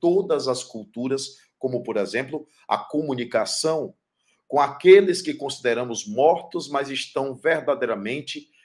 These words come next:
experimentando um pouco mais da vida do que nós. Na verdade, nós estamos muito adormecidos em nossa matéria corpórea e estamos, de certo modo, relativamente mortos em nossa matéria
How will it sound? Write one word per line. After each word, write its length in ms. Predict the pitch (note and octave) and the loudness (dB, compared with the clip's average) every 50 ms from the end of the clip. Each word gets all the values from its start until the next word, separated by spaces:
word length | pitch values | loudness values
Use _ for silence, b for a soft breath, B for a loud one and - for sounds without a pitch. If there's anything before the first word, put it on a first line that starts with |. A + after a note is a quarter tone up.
| b b | b b
experimentando 840 | - C3 C3 - - D#3 D3 D3+ D3 D3 C#3 B2+ - - F3+ F3+ F3 | -10 -10 -8 -4 -2 -2 -2 -2 -4 -6 -6 -8 -6 -6 -6 -4 -4
um 140 | F3 E3 - | -6 -6 -4
pouco 460 | - - G3+ G#3 F3 - - - - | 4 8 8 8 8 6 2 -4 -6
mais 280 | D#3+ C#3+ C#3 C3+ B2+ - | -2 0 0 0 0 0
da 160 | - B2 A2 | 0 0 0
vida 360 | G2 - - B2+ C#3+ C#3+ D#3+ | 0 -2 -8 -12 -10 -8 -10
do 120 | D#3 E3 D#3 | -10 -10 -10
que 120 | - F#3 | -10 -10
nós. 720 | F3+ B2+ G2+ F#2 F2+ - - - - - - - - _ _ _ _ _ _ _ _ _ _ _ _ _ _ | -8 -8 -10 -10 -10 -10 -10 -8 -8 -8 -10 -12 -18 _ _ _ _ _ _ _ _ _ _ _ _ _ _
Na 120 | - A2+ | -4 -4
verdade, 580 | G#2+ A2 G#2+ G2+ G#2 G#2+ A#2 C#3 D3+ D#3 F3 F3 b b b b b b b b | -2 -2 -4 -2 0 2 4 4 2 2 -2 -14 b b b b b b b b
nós 280 | - G#2 A#2 A#2+ B2+ B2+ | -6 0 0 0 0 0
estamos 880 | B2+ B2+ - - C#3+ C3+ C3+ C3+ C3 B2+ - - - - - - _ _ _ - | -4 -8 -6 -2 -2 -2 -2 -2 -6 -6 -6 -8 -10 -12 -14 -16 _ _ _ -18
muito 480 | G#2+ A2+ C#3 D#3 F#3 G3+ A3+ G3 F3 D3+ | -14 -10 -4 -2 0 0 0 2 2 2
adormecidos 1000 | C3 C3+ C3+ B2+ B2 A#2+ A#2 A2 G#2 - - - - G#3+ A3+ F#3 F3 C#3+ A2+ | 2 2 0 -4 -2 -2 -4 -4 -4 -6 -8 -8 -8 -8 -8 -6 -8 -6 -6
em 100 | B2 B2 | -6 -8
nossa 400 | A2+ A2+ B2 D3+ E3 - - B2 | -6 -4 -2 -2 -2 -2 -4 -6
matéria 500 | A2+ A2+ A2+ - - - C3 C3 B2 A#2 | -4 -4 -6 -4 -2 -2 0 0 0 -2
corpórea 760 | A#2+ - A2+ F#2+ - _ - G#2+ A2 A#2+ C#3 D#3+ F3+ F#3 F3+ B B B B B B B | -2 -2 -4 -4 -4 _ -2 2 4 4 4 4 2 -4 -6 B B B B B B B
e 180 | - B2 C3+ C3+ | -10 -8 -8 -6
estamos, 600 | C#3 - - - - D#3 D#3+ E3 E3+ E3 D#3 B2+ | -8 -8 -8 -2 2 2 2 2 0 -6 -8 -8
de 120 | B2 C3+ | -10 -10
certo 400 | C3 - - D#3 D3+ D3+ - - | -8 -2 0 0 0 0 -2 -10
modo, 380 | B2+ A#2+ A#2+ C3 D3 D3+ - C3 | -8 -2 2 2 2 2 2 0
relativamente 800 | - C#3 D3 D3+ C#3 C3+ - C#3 B2+ B2+ A#2 A#2+ C3+ C3+ C3+ C3 | 0 0 2 2 2 0 0 -4 -2 -2 -2 -2 -4 -6 -6 -8
mortos 600 | A#2+ A2 A2+ B2+ C#3+ C#3+ - - - A2 F#2+ G#2 | -2 4 6 6 6 6 4 -2 -12 -12 -10 -10
em 60 | G2+ | -8
nossa 300 | G2+ G#2+ B2 B2 - A#2 | -6 -6 -6 -6 -6 -6
matéria 420 | A2 G#2+ G#2 - - G2 F#2+ F#2+ | -6 -6 -6 -6 -6 -8 -8 -8